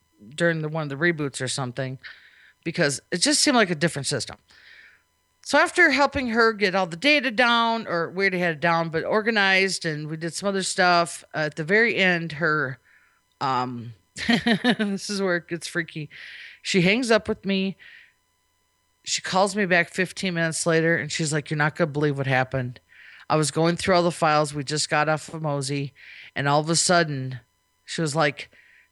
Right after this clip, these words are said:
"things just started happening." Her entire documents started triplicating, and then they all deleted. And she goes, "And I did not delete them."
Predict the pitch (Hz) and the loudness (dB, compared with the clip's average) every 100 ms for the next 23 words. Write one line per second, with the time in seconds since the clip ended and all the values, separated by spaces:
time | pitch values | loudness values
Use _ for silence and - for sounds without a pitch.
0 | - 180 165 175 165 - 156 135 143 135 | -2 0 2 2 2 2 2 2 2 0
1 | 143 123 107 120 _ _ _ _ _ _ | -4 -8 -12 -18 _ _ _ _ _ _
2 | _ _ _ _ 131 160 147 139 131 165 | _ _ _ _ -4 0 0 -2 2 2
3 | 185 160 151 - 196 196 202 - - - | 2 2 0 -2 -6 -6 -6 -8 -10 -12
4 | - - 160 147 - - 170 208 - 240 | -6 -2 -2 -4 -4 -4 -2 -6 -2 0
5 | 240 269 285 240 _ _ _ - - 143 | 0 -2 -6 -12 _ _ _ -20 -12 -4
6 | 156 160 160 156 - 156 165 156 151 143 | -2 0 0 0 2 4 4 0 -4 -2
7 | 147 151 131 - - _ _ _ _ _ | -2 -2 -4 -8 -16 _ _ _ _ _
8 | _ _ - 139 165 131 135 151 180 165 | _ _ -4 0 2 2 2 2 2 0
9 | 156 - 139 160 139 - | -2 -4 -8 -8 -8 -12